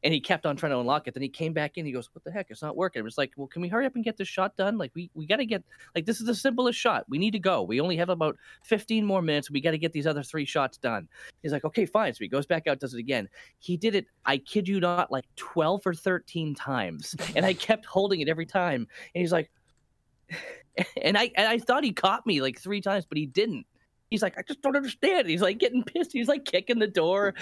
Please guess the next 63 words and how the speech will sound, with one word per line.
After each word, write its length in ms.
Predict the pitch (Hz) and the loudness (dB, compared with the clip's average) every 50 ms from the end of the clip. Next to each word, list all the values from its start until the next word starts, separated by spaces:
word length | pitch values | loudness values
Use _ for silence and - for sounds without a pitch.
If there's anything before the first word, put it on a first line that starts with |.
| - - | -4 -4
<laughs> 200 | 247 226 - - | -4 -6 -2 0
He's 260 | - 370 349 - - - | 0 0 0 -2 -2 -2
like, 180 | - - 302 - | -2 -2 -2 0
"Why 220 | 240 240 269 - 381 | 2 2 4 4 4
won't 220 | 381 494 508 - - | 4 2 0 0 -2
this 100 | 294 226 | -4 -2
work?" 300 | 262 277 247 220 - - - 254 254 233 160 | 0 2 0 0 -2 -6 -12 -12 -8 -4 0
And 80 | 196 214 | 0 2
he's 120 | 214 170 | 2 2
doing 240 | - 302 320 349 302 | 2 2 2 2 2
it, 80 | 233 139 | 2 2
like, 160 | 170 170 131 | 0 0 2
right 180 | 165 190 208 143 | 2 0 0 0
in 60 | 160 | -2
front 160 | - 220 220 | 0 0 0
of 60 | 208 | 2
us 100 | 170 - | 0 -2
with 120 | - 147 - | -4 -6 -8
the 60 | 139 | -4
door 280 | 127 160 160 165 101 170 | 0 2 2 4 4 2
open. 180 | 214 208 - | 0 0 -2
He 80 | 117 117 | -4 -4
goes, 120 | 127 123 131 | -4 -4 -4
"It 80 | 139 | 0
works 280 | 202 294 381 - - - | 2 2 2 2 2 2
now, 200 | 247 269 240 196 | 2 4 4 2
but 100 | - - | 2 2
every 140 | - 233 330 | 2 2 2
time 180 | - 277 277 285 | 2 4 4 2
I 60 | 262 | 2
shut 260 | - - 269 262 - | 2 2 0 0 0
the 60 | 208 | -2
door, 420 | 180 - 269 277 254 220 202 208 202 - - - - - - | 0 2 2 4 4 4 2 0 -2 -4 -12 -18 -10 -6 -4
if," 120 | 151 - - - - - | -4 -4 -4 -8 -12 -6
and 60 | - 196 | -2 0
I'm 80 | 202 | 2
like, 180 | 196 196 190 - _ - - - _ _ _ - | 2 2 0 -2 _ -20 -20 -20 _ _ _ 0
I'm 60 | - | 2
like, 120 | 214 208 185 | 2 4 4
"What's 180 | 233 262 - | 4 2 2
it 100 | 311 240 | 0 0
feel 220 | - - 277 339 262 | 2 2 2 2 2
like?" 240 | 151 - - - _ _ _ _ _ _ _ _ - | 2 0 -2 -4 _ _ _ _ _ _ _ _ -6
And 60 | 202 202 | -4 -2
he's 100 | 190 196 | 0 0
like, 120 | 190 185 | 0 0
"Oh, 140 | 220 254 269 | 2 0 0
just, 200 | 254 254 233 - | 0 0 -2 -4
it 60 | 233 | -4
just 140 | 226 208 185 214 | -6 -4 -2 0
won't 160 | 214 214 160 | 0 0 0
turn." 160 | - 269 214 | 0 0 0
It's 100 | 165 151 | 0 -2
like, 100 | 143 - | -6 -8
"Does 80 | - 139 | -10 -6
it 80 | 131 | -2
feel 100 | - 196 | 0 2
like 160 | 190 165 143 | 2 0 0
somebody's 300 | - - 185 185 180 151 | 0 0 0 0 0 -2
holding 320 | - 160 175 185 190 233 269 | 0 0 2 2 2 2 0
it?" 120 | 294 - - | 0 -2 -2
He's 120 | 175 170 | -4 -4
like, 120 | - - | -4 -4